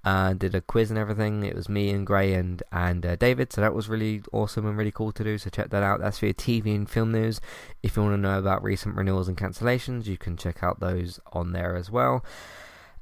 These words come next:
Uh, Bex is streaming daily pretty much over on Twitch, Trista Bytes, Trista B Y T E S. You can go and give her a follow over there. I recommend that you do. She does some great streams. Go and give her a follow.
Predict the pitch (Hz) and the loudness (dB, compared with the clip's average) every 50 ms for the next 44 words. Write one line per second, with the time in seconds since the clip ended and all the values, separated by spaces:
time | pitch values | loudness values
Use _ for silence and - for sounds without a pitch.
0 | - - 110 110 113 113 113 113 131 147 151 - - - 147 - - 147 143 143 | 4 6 8 8 10 8 8 8 8 6 6 6 2 -2 -2 0 0 0 2 2
1 | 139 139 139 143 139 139 139 139 131 - 135 139 135 131 - - 139 131 123 127 | 2 2 4 6 6 8 10 12 12 12 12 10 6 2 2 4 4 4 4 4
2 | 127 127 120 - 139 123 - - - - 120 - - 120 113 113 110 - - - | 4 6 6 6 6 6 4 2 0 2 2 2 2 2 2 2 2 0 -2 -2
3 | - 113 - - 113 104 110 107 104 107 104 - - 113 - - 104 104 101 107 | -2 -2 0 0 2 4 4 6 6 6 4 2 0 -2 -2 0 0 0 2 0
4 | 107 - - 107 107 101 98 98 98 98 98 101 95 101 101 95 - - 104 101 | 0 -2 -4 -6 -4 0 2 2 2 2 0 0 2 2 2 2 2 2 4 6
5 | 101 98 95 95 95 101 101 104 104 104 101 101 98 90 92 - - 98 92 90 | 6 6 4 4 2 2 4 4 4 4 4 2 2 0 -2 -2 -2 0 0 0
6 | 90 90 - - 95 - 131 139 143 139 - - - - 92 90 - - 92 - | 0 0 0 0 2 2 4 4 2 2 -2 -4 -4 -4 -4 -4 -4 -6 -4 -2
7 | 92 92 90 87 - - - 127 131 131 131 123 - - - 90 87 85 85 87 | 0 0 0 0 0 0 2 2 2 0 -2 -4 -6 -4 -2 -2 -2 -2 -2 -4
8 | 82 87 87 87 - - 131 135 135 135 | -2 -2 -2 0 2 4 6 6 6 4